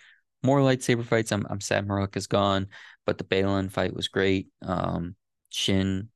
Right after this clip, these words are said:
a-, as well is really, really good. So I hope we get more of those 'cause it, hey, man, it's Star Wars. I wanna see lightsabers. But, uh, I'm really enjoying the character exploration we're getting from these characters, and I think we're gonna get a big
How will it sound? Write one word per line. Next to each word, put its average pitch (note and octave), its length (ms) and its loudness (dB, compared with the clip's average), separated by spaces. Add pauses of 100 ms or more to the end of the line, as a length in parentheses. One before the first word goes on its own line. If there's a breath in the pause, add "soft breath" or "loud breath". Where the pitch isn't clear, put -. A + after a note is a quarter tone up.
a-, - 200 -6
as F#2 160 -2
well F#2 440 0
is F#2 160 -6
really, F#2 200 -2
really F#2+ 200 -2
good. F#2 280 0 (340 loud breath)
So F#2 480 2
I F2+ 60 -2
hope G2 240 -4
we G2 100 0
get G2+ 240 0 (420)
more G2 200 4
of B2+ 100 0
those A#2+ 260 4
'cause - 220 -8
it, - 120 -6
hey, F2+ 200 -2
man, F2+ 160 -2
it's G2 160 -4
Star F#2+ 200 0
Wars. F#2 180 -4
I - 60 -4
wanna F#2+ 120 0
see G#2 140 0
lightsabers. F#2 600 0 (380 loud breath)
But, F#2+ 180 4
uh, F#2 300 4
I'm G2+ 160 2
really G#2 200 4
enjoying F#2 440 2
the F2 200 -4 (100)
character F#2+ 360 0
exploration - 580 -2
we're F#2 160 0
getting F#2+ 360 -2 (140)
from F2+ 160 2
these F2+ 160 -2
characters, F#2 420 -2
and F2+ 60 -2
I F2+ 40 -2
think F2+ 200 -4
we're F2+ 100 -2
gonna F2 160 -2
get F2+ 120 -4
a - 100 -6 (100)
big F#2 360 2